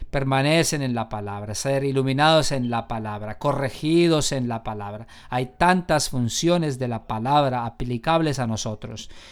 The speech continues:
Y atesoro que de estar disfrutando a nuestro Dios triuno en la palabra, somos al mismo tiempo edificados juntos,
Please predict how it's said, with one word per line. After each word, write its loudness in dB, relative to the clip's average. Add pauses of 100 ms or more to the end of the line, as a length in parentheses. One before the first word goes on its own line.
(480)
Y 6 (500)
atesoro 6
que 2
de 2
estar 8
disfrutando 6
a 6
nuestro -2
Dios 8
triuno 4
en 0
la 2
palabra, 8 (560)
somos 8
al 10
mismo 6
tiempo 2
edificados 6
juntos, -4